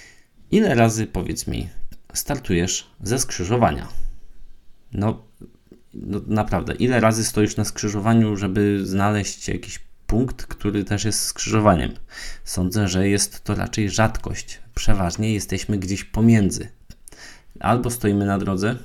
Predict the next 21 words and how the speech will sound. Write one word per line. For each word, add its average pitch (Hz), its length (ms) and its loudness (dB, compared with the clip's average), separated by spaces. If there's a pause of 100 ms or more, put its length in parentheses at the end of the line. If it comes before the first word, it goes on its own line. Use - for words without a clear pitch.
(140)
<laughs> - 300 12
albo 98 320 6
nawet 117 340 2
jesteśmy 107 440 2
między 127 440 4
drogami. 85 500 0 (680)
I 143 80 0
tutaj - 280 -2
pytanie, 107 560 -2 (760)
e, - 300 -6 (360)
jak 101 480 -2 (460)
Google 107 560 2 (180)
do 95 200 -2
tego 92 240 -2
podchodzi? 90 580 0 (800)
To 110 100 -10
znaczy, 92 580 0 (420)
e, 82 520 -6 (100)
okej, 107 280 0
mamy 101 240 4
punkt 98 460 0